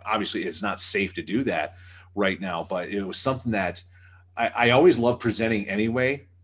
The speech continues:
and I'm starting to get used to this online format of doing it. But that was something that I, I really needed that right now, just because I don't get a lot of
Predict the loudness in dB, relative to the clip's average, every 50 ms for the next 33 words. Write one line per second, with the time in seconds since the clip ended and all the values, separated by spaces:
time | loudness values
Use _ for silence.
0 | _ -4 -4 -4 -2 -2 0 2 2 2 2 2 0 0 0 2 2 0 0 0
1 | 0 -2 0 0 0 -2 -2 -4 -4 -2 -2 -2 -2 -2 -2 -2 -2 -2 -2 -4
2 | -4 -8 -12 -20 -20 -20 -20 -6 0 2 2 2 4 4 4 4 2 2 2 0
3 | 0 -2 -2 -2 -2 -4 -4 -6 -8 -16 _ _ _ _ -12 -4 0 0 2 2
4 | 0 -2 0 2 4 4 4 4 4 2 0 0 0 0 0 -2 0 0 0 -2
5 | -2 -4 -6 -10 -16 -18 _ _ _ _ _ _ _ _ 0 2 2 2 2 2
6 | 0 0 0 2 4 4 6 6 6 4 4 2 0 0 -2 -2 0 0 -2 -2
7 | -2 -4 -4 -4 -4 -6 -8 -8 -8 -8 -10 -10 -8 -8 -10 -12 -14 -18 -20 _
8 | -14 -12 -10 -6 -4 -4 -4 -2 -2 -2 0 0 -2 -2 -2 -2 -2 -2 -2 -2
9 | 0 0 0 0 0 0 0 -2 -2 -4